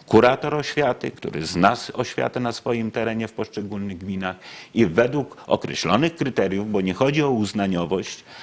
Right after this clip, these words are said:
ale o określone kryteria, te gminy powinny być wspomożone. Tyle jeśli chodzi o,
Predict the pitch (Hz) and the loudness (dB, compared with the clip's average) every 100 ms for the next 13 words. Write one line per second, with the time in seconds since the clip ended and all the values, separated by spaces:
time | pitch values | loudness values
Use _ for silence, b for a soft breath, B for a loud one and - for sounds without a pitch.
0 | B - 95 87 - 98 67 87 82 - | B 2 4 4 2 0 0 -4 -4 -2
1 | 113 156 131 131 120 101 101 104 - B | 0 0 -2 -4 0 0 2 0 -2 B
2 | B - 143 113 110 107 95 90 85 87 | B 2 2 2 0 0 0 -2 -2 -4
3 | 82 82 - - 80 80 78 - - B | -4 -6 -8 -10 -8 -8 -10 -12 -14 B
4 | B B 202 202 170 - 160 175 170 160 | B B 6 6 4 2 0 2 2 2